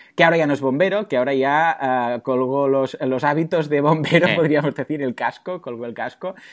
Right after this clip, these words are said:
Speaker 1: y se dedica a ir por el mundo con su bicicleta y su perrita hippie en una cesta que va en la bicicleta. Es una bicicleta adaptada y hay una cestita ahí.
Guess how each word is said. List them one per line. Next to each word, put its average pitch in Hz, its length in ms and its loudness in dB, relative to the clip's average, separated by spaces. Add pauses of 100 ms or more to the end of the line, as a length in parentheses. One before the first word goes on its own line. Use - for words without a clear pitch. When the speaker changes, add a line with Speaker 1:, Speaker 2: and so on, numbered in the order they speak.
(240)
Speaker 1:
y 214 140 -2
se 233 140 0
dedica 196 500 0
a 170 300 0
ir 196 160 -2
por 151 100 2
el 113 120 0
mundo 101 360 -8 (160)
con 196 300 -2
su - 420 0
bicicleta 143 800 -2
y 180 100 -4
su 185 200 -6
perrita 147 460 -4 (160)
hippie 156 400 -2 (320)
en 143 360 2
una 143 160 0
cesta - 380 -4
que 120 120 -4
va 104 140 -2
en 101 40 -2
la 101 80 -2
bicicleta. - 460 -8
Es - 80 -20
una 80 100 -18
bicicleta 90 460 -8
adaptada 170 720 -2
y 90 180 -4
hay 101 220 -4
una 101 140 -8
cestita 98 400 -10
ahí. 58 180 -14